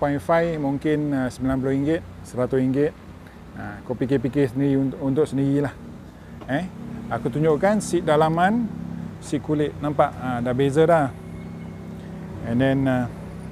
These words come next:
kita tengok apa yang beza kat dalam. Kat dalam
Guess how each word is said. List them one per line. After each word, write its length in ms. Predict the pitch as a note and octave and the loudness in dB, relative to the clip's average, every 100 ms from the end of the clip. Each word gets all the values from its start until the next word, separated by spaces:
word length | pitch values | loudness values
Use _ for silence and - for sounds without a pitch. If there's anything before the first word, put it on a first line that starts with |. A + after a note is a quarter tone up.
| - - - - - - - | -12 -12 -10 -10 -12 -10 0
kita 160 | D#3+ | 6
tengok 240 | G3+ G#3 D#3+ | 6 6 4
apa 220 | D3 E3+ | 4 4
yang 160 | D#3 C#3+ | 4 6
beza 240 | C#3 C#3 | 4 4
kat 160 | C3+ B2+ | 2 2
dalam. 480 | B2+ C#3+ E3 F#3+ D3+ - - - - - - - - - - - - - - - - - - - | 2 0 0 -4 -8 -12 -18 -18 -18 -20 -18 -18 -18 -16 -16 -14 -14 -14 -14 -14 -14 -12 -8 0
Kat 160 | C#3 | 4
dalam 160 | C#3+ | 6